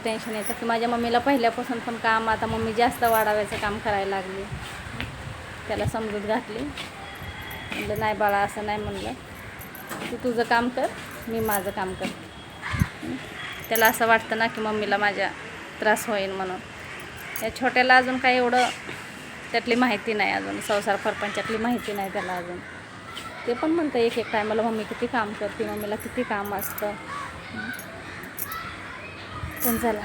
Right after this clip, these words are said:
जो निर्णय घेतला तो जे होतं ते चांगल्यासाठीच होतं असं म्हणून पुढं चालायचं, आहे की नाही? जे पण वाईट गोष्ट असो, चांगली गोष्ट असो, असं माझं दिमाग चालतं. जे होतं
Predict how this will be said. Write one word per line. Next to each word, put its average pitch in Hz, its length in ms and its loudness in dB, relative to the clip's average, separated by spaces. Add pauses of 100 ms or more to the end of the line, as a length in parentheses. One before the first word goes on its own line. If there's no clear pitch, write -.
(680)
जो 233 120 4
निर्णय 233 380 4
घेतला 247 400 2
तो 254 240 2
जे 226 240 4
होतं 240 400 4
ते 262 60 2
चांगल्यासाठीच 226 680 2
होतं 214 240 2
असं 214 220 2
म्हणून 214 240 0
पुढं 226 240 2
चालायचं, 196 440 -2
आहे 233 120 6
की 220 120 -2
नाही? 185 160 -4 (2000)
जे 254 120 4
पण 254 200 2
वाईट 233 300 6
गोष्ट 233 320 4
असो, 226 280 2
चांगली 233 400 6
गोष्ट 220 320 0
असो, 220 340 2 (1080)
असं 247 220 4
माझं 240 360 6
दिमाग 226 220 4 (120)
चालतं. - 840 -4
जे 233 160 6
होतं 233 280 2